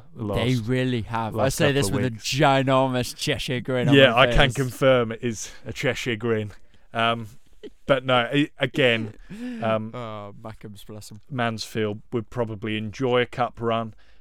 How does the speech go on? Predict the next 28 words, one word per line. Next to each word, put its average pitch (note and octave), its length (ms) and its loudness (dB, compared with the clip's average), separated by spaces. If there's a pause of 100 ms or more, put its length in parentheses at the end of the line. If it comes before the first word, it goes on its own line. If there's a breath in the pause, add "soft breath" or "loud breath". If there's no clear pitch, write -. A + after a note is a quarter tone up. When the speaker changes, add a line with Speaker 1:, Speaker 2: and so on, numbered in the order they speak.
(100)
Speaker 1:
um, G#2+ 320 -4 (200)
but A#2 220 -4
Clough's - 560 -2 (340 soft breath)
priority G#2+ 680 -4
has G#2 300 -8
to G2 100 -14
be G2+ 260 -8 (420)
building G#2+ 640 -2 (140)
off - 280 -6
that G2 180 -8
Tranmere G2 480 -6
result G2 460 -8
in G2+ 160 -12
the G2 60 -12
league. G2 420 -10
Speaker 2:
If, F#3 340 -4 (160)
if G3 160 -4
they G#3+ 100 -4
get G#3 140 0
a G3 40 -2
result F#3+ 260 -2
against D#3+ 200 -8
Sunderland, A#2 580 -10 (360)
is C#3+ 360 -4
that D3 260 -2 (1160)
better E3 320 0
for D3 380 -2
them A2+ 340 -8